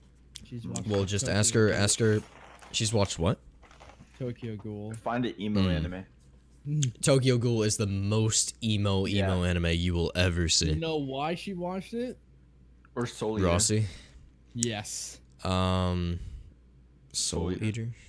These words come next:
Speaker 2: Really?
Speaker 3: I feel like it's, that's, that's pretty emo.
Speaker 1: I don't know. I
Speaker 2: That
Speaker 1: think
Speaker 2: one,
Speaker 1: I can
Speaker 2: Soul
Speaker 1: get her
Speaker 2: Eater's
Speaker 1: to, like,
Speaker 2: weird.
Speaker 1: I think I can get her to
Speaker 2: I
Speaker 1: watch,
Speaker 2: watched,
Speaker 1: like,
Speaker 2: like, two
Speaker 1: Darling.
Speaker 2: seasons of it. D-, okay, yeah, dude. If you're fucking in a relationship,
Speaker 3: Darling
Speaker 2: I,
Speaker 3: is
Speaker 2: I
Speaker 3: a,
Speaker 2: didn't
Speaker 3: is
Speaker 2: even
Speaker 3: a
Speaker 2: consider this.
Speaker 3: relationship anime.
Speaker 2: Yeah, yeah,
Speaker 1: Yeah.
Speaker 2: yeah.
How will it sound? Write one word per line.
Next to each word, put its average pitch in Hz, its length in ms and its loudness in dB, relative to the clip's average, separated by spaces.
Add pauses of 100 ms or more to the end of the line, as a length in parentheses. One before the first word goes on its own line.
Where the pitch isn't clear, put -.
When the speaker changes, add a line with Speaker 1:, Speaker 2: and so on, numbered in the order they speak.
(580)
Speaker 2:
Really? 151 340 -2
Speaker 3:
I - 20 -20
feel 107 160 -8
like 95 100 -6
it's, - 220 -14
that's, 101 180 -8
that's 98 160 -8
pretty 87 220 -12
emo. 90 160 -8
Speaker 1:
I 175 100 -4
don't 156 200 -4
know. 127 340 -6
I 139 100 -4
Speaker 2:
That 98 100 2
Speaker 1:
think 135 80 6
Speaker 2:
one, 170 100 4
Speaker 1:
I - 40 0
can 160 60 -4
Speaker 2:
Soul 113 240 4
Speaker 1:
get 170 80 4
her 202 60 2
Speaker 2:
Eater's 123 240 4
Speaker 1:
to, 95 80 -2
like, 85 220 0
Speaker 2:
weird. 78 440 0 (540)
Speaker 1:
I 131 80 -6
think 185 220 -6
I 180 100 -6
can 170 180 -4
get 139 140 -2
her 147 60 -2
to 139 140 -4
Speaker 2:
I 107 80 2
Speaker 1:
watch, - 20 6
Speaker 2:
watched, 123 220 4
Speaker 1:
like, 113 60 0
Speaker 2:
like, 87 160 0
two 95 140 0
Speaker 1:
Darling. 92 100 0
Speaker 2:
seasons 90 320 0
of 80 160 2
it. 80 80 -6 (1000)
D-, 113 100 2
okay, 113 480 4 (100)
yeah, 117 240 4
dude. 101 320 0 (240)
If 113 280 -2
you're 143 120 4
fucking 180 340 0
in 123 160 0
a 123 60 2
relationship, 104 560 2
Speaker 3:
Darling 104 100 0
Speaker 2:
I, 104 60 4
Speaker 3:
is - 80 2
Speaker 2:
I 113 80 4
Speaker 3:
a, - 20 6
Speaker 2:
didn't 127 160 4
Speaker 3:
is 117 80 2
Speaker 2:
even 101 60 0
Speaker 3:
a 104 100 0
Speaker 2:
consider 98 380 2
this. 85 260 0
Speaker 3:
relationship 78 280 -12
anime. 87 140 -10 (200)
Speaker 2:
Yeah, 98 300 4
yeah, 80 40 2
Speaker 1:
Yeah. 76 80 2
Speaker 2:
yeah. 76 180 -2